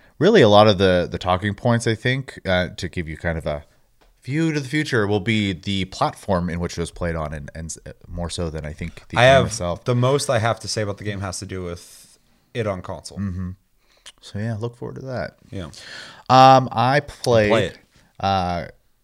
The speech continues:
Speaker 1: based off of the fighting game coming out, me having a little bit of history with gacha games, and then someone hop-, popping in the Discord and talking about it, I tried out Grand Blue Fantasy. Uh, that
Speaker 2: How?
Speaker 1: was,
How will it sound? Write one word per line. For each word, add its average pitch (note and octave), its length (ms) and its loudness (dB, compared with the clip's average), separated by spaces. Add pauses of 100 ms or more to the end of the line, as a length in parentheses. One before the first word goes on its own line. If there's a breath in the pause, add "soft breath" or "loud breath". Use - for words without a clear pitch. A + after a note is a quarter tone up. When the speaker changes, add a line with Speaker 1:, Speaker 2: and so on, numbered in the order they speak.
(160)
Speaker 1:
based D#3 280 4
off C#3 240 6
of G#2+ 280 4
the F#2 220 0
fighting C3 280 4
game C3+ 160 2
coming B2+ 300 -2
out, B2 360 2
me G#2 340 -2
having F#2+ 380 -2
a F#2 60 -2
little F#3 260 0
bit A#2 120 2
of F#2+ 40 0
history G2+ 260 0
with F2+ 100 -2
gacha F#2+ 280 0
games, A2+ 260 -2
and F2+ 100 -6
then F2 100 -2
someone E2 240 -6
hop-, G2 160 -6
popping F#2 300 -4
in E2+ 100 -4
the E2+ 60 -6
Discord B2 440 0
and F#2+ 200 -2
talking C3 320 -2
about F#2+ 180 0
it, B2+ 60 -2
I F2+ 120 -2
tried F#2 220 -2
out F#2 140 0
Grand F2 200 -4
Blue E2 120 -8
Fantasy. A#2+ 580 -4 (580 loud breath)
Uh, D#2+ 180 -8
that D#2+ 140 -10
Speaker 2:
How? A2+ 120 -4
Speaker 1:
was, - 160 -10